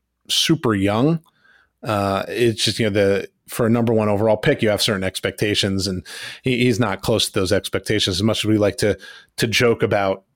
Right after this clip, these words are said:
you know, who, who we like better and, and, and things of that nature. Um, I think the one other guy in that realm I'll, I'll bring up is Jonathan India of the Reds, who, you know, I, I do the Reds list. It, it, it's awfully hard, even when we're talking about the top one hundred,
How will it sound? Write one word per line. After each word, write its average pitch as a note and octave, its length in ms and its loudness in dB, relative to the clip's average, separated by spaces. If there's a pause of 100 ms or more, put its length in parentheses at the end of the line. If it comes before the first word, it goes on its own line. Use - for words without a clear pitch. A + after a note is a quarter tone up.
(440)
you A#2+ 120 2
know, F#2+ 200 0
who, - 320 -2
who A#2+ 100 0
we G#2+ 120 2
like G#2 260 0
better G2+ 420 2
and, G2+ 240 -2
and, G2+ 260 -2
and G2 140 -6
things G2+ 200 -4
of G2+ 100 -2
that A2 200 -2
nature. G2 480 -4 (320)
Um, G#2+ 260 0
I A#2+ 120 0
think D#3 180 -2
the D3 60 0
one D3 160 2
other C3+ 160 2
guy B2+ 180 0
in A#2+ 80 4
that A#2 240 0 (400)
realm A2+ 240 0
I'll, G#2+ 200 0
I'll A2+ 100 2
bring A2 180 0
up G#2+ 120 0
is G2 100 -2
Jonathan A2 420 0
India G#2 240 2
of F#2+ 80 -2
the G#2+ 80 2
Reds, A#2 500 2 (280)
who, A2+ 480 2 (520)
you B2+ 80 -2
know, A2+ 200 0 (640)
I, A2+ 240 -4
I - 20 2
do B2+ 160 2
the A#2 100 2
Reds B2 240 2
list. B2+ 440 0
It, C3 140 -4
it, D#3+ 180 0
it's - 180 -2 (300)
awfully D#3 420 2
hard, B2+ 240 0
even D3+ 180 4
when C3+ 100 4
we're A2 100 2
talking A#2 180 -2
about G#2+ 160 0
the - 60 -18
top G#2 220 -4
one G2 100 -2
hundred, B2+ 340 0